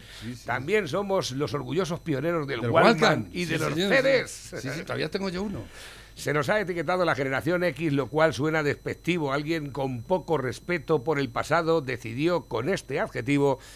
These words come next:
Speaker 2: que valíamos tal vez muy poco, pero poco a poco, ¿comparados con
Speaker 1: ¿Con
Speaker 2: qué?
Speaker 1: qué? <laughs> Con los podemitas de ahora.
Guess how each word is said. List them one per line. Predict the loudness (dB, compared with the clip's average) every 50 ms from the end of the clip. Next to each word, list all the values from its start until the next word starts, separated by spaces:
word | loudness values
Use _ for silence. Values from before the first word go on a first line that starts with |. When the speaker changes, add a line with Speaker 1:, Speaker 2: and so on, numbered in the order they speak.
| -20 -20 -20 -6 -2
Speaker 2:
que | 0 2
valíamos | 2 2 2 2 0 0 -2 0 2
tal | 2 2 2
vez | 2 2 2 2
muy | 2 2 0 2
poco, | 2 2 0 2 0 -2 -6 -4
pero | -2 -2 0 0 0 0
poco | -2 -4 -6 -2 -2 -2
a | -2 0
poco, | 0 -2 -2 -2 -4 0 2 2 2 2
¿comparados | 2 2 2 2 2 2 2 2 4 4 2 0 -2
con | -2 2 4 4 6 4
Speaker 1:
¿Con | 4
Speaker 2:
qué? | 6 6 8 8 8 8 6 0
Speaker 1:
qué? | -14 -20 -20 -16 -8
<laughs> | -6 -6 -4 -4 -6 -6 -4 -4 -4
Con | 0 0 4 6
los | 6 6 6
podemitas | 6 6 6 6 6 6 6 6 4 4 6 6 6 8 10
de | 12
ahora. | 12 12 12 12 10 10 8 6 4